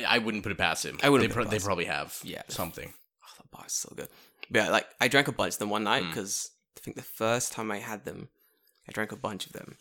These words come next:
Speaker 2: and it just put me on my ass. Like, I was like, "I'm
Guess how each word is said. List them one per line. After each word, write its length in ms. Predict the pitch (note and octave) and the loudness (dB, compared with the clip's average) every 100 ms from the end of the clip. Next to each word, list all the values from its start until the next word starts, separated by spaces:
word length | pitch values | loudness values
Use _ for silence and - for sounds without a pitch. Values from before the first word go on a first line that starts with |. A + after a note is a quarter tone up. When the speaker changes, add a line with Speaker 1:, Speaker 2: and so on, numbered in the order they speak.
| _ _ _ - - | _ _ _ -20 -12
Speaker 2:
and 80 | A#2 | -8
it 60 | |
just 300 | - - - - _ _ _ _ - | -6 -6 -6 -16 _ _ _ _ -10
put 420 | - - B2 - | -8 -6 -6 -6
me 120 | - | -10
on 80 | - | -10
my 100 | D2 | -10
ass. 460 | - - - - - _ _ A#2 | -10 -8 -8 -8 -10 _ _ 0
Like, 120 | A2+ | 6
I 120 | A#2+ | 6
was 140 | C3 | 6
like, 120 | A2+ D2+ | 2 -2
"I'm 120 | - | -6